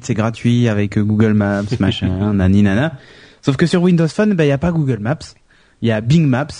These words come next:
qui ne permet pas de faire ce genre de truc. Donc, euh, c'était vraiment un gros manque d'avoir une application de G P S sur Windows Phone sept.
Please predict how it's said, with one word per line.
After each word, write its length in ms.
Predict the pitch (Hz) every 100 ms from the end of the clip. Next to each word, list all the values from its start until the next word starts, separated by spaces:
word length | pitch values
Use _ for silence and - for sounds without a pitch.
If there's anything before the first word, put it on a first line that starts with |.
| -
qui 140 | -
ne 80 | 208
permet 280 | 170 151 135
pas 140 | 156
de 80 | 165
faire 220 | 139 151
ce 100 | -
genre 140 | 131 139
de 100 | 123
truc. 360 | - 151 - - - - - -
Donc, 440 | 123 147 170 - -
euh, 400 | 127 123 120 120
c'était 260 | 120 160 156
vraiment 340 | 135 156 170
un 80 | 127
gros 200 | 127 151
manque 340 | 156 147 160 135
d'avoir 300 | 113 120 131
une 80 |
application 500 | 117 - - 120 139
de 140 | 139 113
G 140 | 110
P 120 | 107
S 240 | 113 123 -
sur 160 | - 101
Windows 320 | 101 104 104
Phone 240 | - 110 104
sept. 300 | 160 185